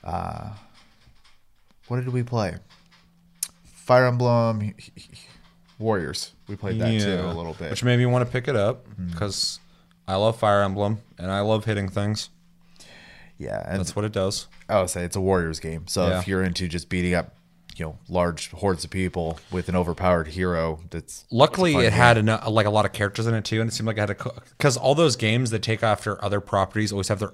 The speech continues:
Speaker 2: own little thing that is supposed to be like that property, and, like, some of the games just don't nail it
Speaker 1: Mm-hmm.
Speaker 2: the same way. Like, some games don't have enough characters to get the whole Dynasty Warriors feel.
Speaker 1: For sure.
Speaker 2: And, uh, some of them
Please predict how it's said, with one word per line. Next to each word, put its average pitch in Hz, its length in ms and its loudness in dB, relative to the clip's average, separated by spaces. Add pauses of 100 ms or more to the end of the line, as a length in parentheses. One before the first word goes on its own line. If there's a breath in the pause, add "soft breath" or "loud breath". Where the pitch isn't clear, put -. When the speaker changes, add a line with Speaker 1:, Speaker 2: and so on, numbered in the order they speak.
Speaker 2:
own 104 300 2
little 101 360 -2
thing 98 520 -4
that 92 220 -2
is 92 100 -4
supposed - 300 -4
to 98 260 0 (380 loud breath)
be 110 160 4
like 101 220 2
that 101 200 -2
property, 104 640 -2
and, 98 300 0
like, 95 240 0
some 110 140 2
of 113 40 2
the 110 60 2
games 104 240 2
just 95 180 -4
don't 87 260 -2
nail 92 300 -2
it 131 180 -2
Speaker 1:
Mm-hmm. 87 340 -4 (100)
Speaker 2:
the 110 80 -2
same 131 260 2
way. 131 160 2
Like, 110 400 2 (560 soft breath)
some 131 260 2
games 131 200 2
don't 123 120 2
have 120 120 6
enough 107 180 -2
characters 104 520 -2
to 104 80 -8
get 101 120 -4
the 95 80 -6
whole 92 400 -4
Dynasty 101 420 -6
Warriors 120 380 0
feel. 131 480 -2
Speaker 1:
For - 160 -10
sure. 82 380 -4
Speaker 2:
And, 107 320 2
uh, 98 300 2
some 117 220 0
of 117 60 0
them 98 360 0